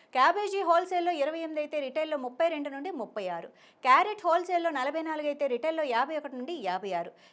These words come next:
ఇక కాలీఫ్లవర్ హోల్‌సేల్‌లో ఇరవై తొమ్మిది అయితే, రిటైల్‌లో ముప్పై మూడు నుండి ముప్పై ఏడు రూపాయల మధ్యలో ఉంది. ఇక గోరుచిక్కుడు హోల్‌సేల్‌లో నలభై ఐదు అయితే, రిటైల్‌లో యాభై రెండు నుండి యాభై ఏడు. కొబ్బరి హోల్‌సేల్‌లో డెబ్బై అయితే, రిటైల్‌లో ఎనభై ఒకటి నుండి ఎనభై తొమ్మిది. చామదుంప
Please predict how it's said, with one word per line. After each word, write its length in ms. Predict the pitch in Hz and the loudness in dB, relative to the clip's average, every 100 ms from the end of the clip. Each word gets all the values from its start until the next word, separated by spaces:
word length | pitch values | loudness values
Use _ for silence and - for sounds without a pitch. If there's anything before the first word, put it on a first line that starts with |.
| - | -20
ఇక 120 | 185 | -14
కాలీఫ్లవర్ 680 | 180 185 269 381 392 403 370 | -2 -2 0 0 2 2 4
హోల్‌సేల్‌లో 500 | 339 349 370 349 349 | 4 4 2 0 0
ఇరవై 260 | 294 294 311 | -2 -4 -6
తొమ్మిది 280 | 311 285 | -6 -2
అయితే, 220 | 277 294 262 277 - - 285 | -2 2 0 0 -8 -14 -6
రిటైల్‌లో 440 | 311 381 359 277 294 | -2 2 2 4 2
ముప్పై 320 | 262 254 349 | -2 4 4
మూడు 220 | 320 302 | 4 -4
నుండి 280 | 285 294 285 320 | -4 -4 -6 -8
ముప్పై 340 | 247 240 - 359 | -12 -12 -4 -2
ఏడు 180 | 311 | -2
రూపాయల 260 | 277 254 208 | -4 -8 -10
మధ్యలో 400 | 185 180 226 202 | -10 -12 -12 -14
ఉంది. 200 | 170 175 _ _ _ _ _ _ - | -14 -18 _ _ _ _ _ _ -8
ఇక 60 | 220 | -2
గోరుచిక్కుడు 520 | 214 311 403 403 392 | 4 4 2 -2 2
హోల్‌సేల్‌లో 440 | 349 349 359 359 349 | 6 4 4 0 0
నలభై 300 | 311 311 339 | 0 -2 -2
ఐదు 140 | 330 | -4
అయితే, 160 | 320 330 | -4 -6
రిటైల్‌లో 360 | 285 320 320 | -2 -2 0
యాభై 320 | 302 254 277 320 | 0 0 0 -2
రెండు 200 | 294 277 | -4 -8
నుండి 220 | 269 370 | -8 -6
యాభై 340 | 277 214 196 | -4 -6 -6
ఏడు. 180 | 175 170 - _ _ - | -12 -12 -16 _ _ -2
కొబ్బరి 320 | 247 381 403 | 2 2 2
హోల్‌సేల్‌లో 480 | 330 349 381 349 349 | 2 2 0 0 2
డెబ్బై 320 | 254 214 330 | 0 -2 -2
అయితే, 240 | 311 311 | -2 -2
రిటైల్‌లో 380 | 294 233 320 320 | -2 0 0 0
ఎనభై 320 | 302 233 277 339 | -2 -2 -4 -4
ఒకటి 200 | 285 277 | -6 -8
నుండి 160 | 262 370 | -10 -6
ఎనభై 280 | 226 202 202 | -8 -8 -12
తొమ్మిది. 320 | 196 180 175 - _ _ | -12 -12 -16 -18 _ _
చామదుంప 520 | - 240 311 403 403 | 0 2 2 0 2